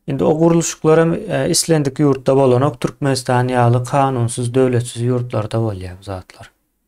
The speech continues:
E, Türkiýede, mysal üçin, pul aklama işleri kän edilýär diýip, ýa-ni gri diýilýär-de.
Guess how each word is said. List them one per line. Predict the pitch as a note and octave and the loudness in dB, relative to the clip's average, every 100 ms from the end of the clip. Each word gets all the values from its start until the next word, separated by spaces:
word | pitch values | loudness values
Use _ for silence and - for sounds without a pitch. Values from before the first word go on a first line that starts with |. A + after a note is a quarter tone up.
| _ _ _ _ _ _ _ _ _ _ _ _ D3+ | _ _ _ _ _ _ _ _ _ _ _ _ -8
E, | A#2 A#2 A2+ A#2 B2 _ - | -4 -4 -4 -6 -8 _ -2
Türkiýede, | F3+ F3+ F3+ D3+ D#3 D#3+ D3+ C3 D#3+ D#3+ D3+ | 2 2 2 2 4 4 2 2 4 4 2
mysal | - D3 C#3+ | -2 0 0
üçin, | C#3+ D3 | -2 -6
pul | - D3 | -2 0
aklama | C#3+ C3+ - B2 B2+ | 2 0 -2 -2 -2
işleri | C3 B2 - A2+ B2 C3+ D3 _ _ _ | -2 -4 -4 0 0 -2 -6 _ _ _
kän | - C3 C3 | -2 0 0
edilýär | C#3+ B2 A#2+ A#2+ B2+ B2 | 0 2 2 4 2 0
diýip, | C3 D#3 - | -2 -4 -6
ýa-ni | A#2+ A#2 - - | -4 -4 -8 -4
gri | B2+ C#3 C#3+ | 0 2 2
diýilýär-de. | A#2+ A2 G#2+ G#2 G2 C3+ | 0 0 -2 -6 -6 -8